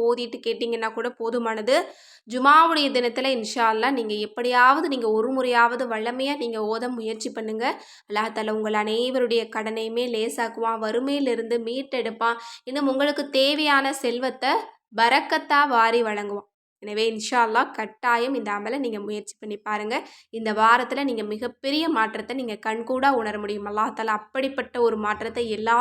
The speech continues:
மக்களுக்கும் கொடுக்கட்டும். இன்ஷா அல்லாஹ் இன்றைய ஜுமாவுடைய தினம் முடிவதற்குள்ள, அதாவது இரவு நேரத்துல நம்ம எல்லோருமே சேர்ந்து ஒரு துஆவை கேட்கலாம். இன்றைக்கு நம்ம கேட்கக்கூடிய ஒரு துஆ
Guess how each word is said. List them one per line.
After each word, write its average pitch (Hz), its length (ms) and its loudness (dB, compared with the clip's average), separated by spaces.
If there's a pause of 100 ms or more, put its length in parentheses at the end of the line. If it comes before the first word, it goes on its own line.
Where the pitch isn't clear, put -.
மக்களுக்கும் 254 580 -6
கொடுக்கட்டும். 196 520 -10 (560)
இன்ஷா 240 320 2
அல்லாஹ் 233 340 4 (100)
இன்றைய 233 480 2
ஜுமாவுடைய 226 760 4
தினம் 226 380 -2
முடிவதற்குள்ள, 214 800 -4
அதாவது 202 400 0 (140)
இரவு 254 360 -4
நேரத்துல 214 600 -2 (100)
நம்ம 202 320 -8
எல்லோருமே 226 680 -2
சேர்ந்து 233 560 -2
ஒரு 214 180 -2
துஆவை 214 440 2
கேட்கலாம். 214 460 0 (420)
இன்றைக்கு 311 440 0
நம்ம 247 240 -2
கேட்கக்கூடிய 240 600 0
ஒரு 214 200 2
துஆ 214 200 6